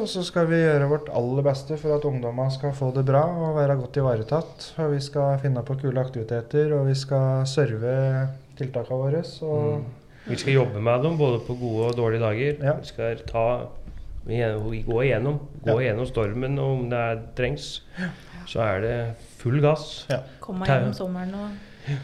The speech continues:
Speaker 3: få dem som skal inn på skole, at inn på skole, og
Speaker 2: Mm.
Speaker 1: Ja.
Speaker 3: det er mye spennende overganger.
Speaker 1: Ja.
Speaker 2: Telefonene våre er alltid åpne for
Speaker 1: Ja.
Speaker 2: folk. Eh,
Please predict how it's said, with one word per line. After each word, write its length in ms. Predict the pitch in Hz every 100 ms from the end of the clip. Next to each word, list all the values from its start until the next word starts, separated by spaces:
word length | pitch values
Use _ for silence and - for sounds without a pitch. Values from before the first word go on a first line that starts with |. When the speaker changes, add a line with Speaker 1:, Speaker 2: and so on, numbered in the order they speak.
| - - -
Speaker 3:
få 240 | - 220
dem 140 | 220
som 160 | 220 226
skal 160 | - 233
inn 100 | 233
på 100 | 247
skole, 300 | 247 214 240
at 160 | -
inn 140 | 247 233
på 80 |
skole, 320 | 247 240 214 202
og 280 | 233 240
Speaker 2:
Mm. 280 | 131 123 113
Speaker 1:
Ja. 100 | - 135 -
Speaker 3:
det 80 | 214
er 60 |
mye 180 | 233 233
spennende 340 | 233 208 196 208
overganger. 360 | 190 190 208 262 -
Speaker 1:
Ja. 120 | 143 -
Speaker 2:
Telefonene 480 | 139 113 101 113 120
våre 200 | 131 135
er 280 | 135 139 113
alltid 160 | -
åpne 400 | 127 117 - 175 180
for 100 | -
Speaker 1:
Ja. 60 | 143
Speaker 2:
folk. 340 | 175 196 - - - -
Eh, 840 | - 127 131 131 131 127 123 120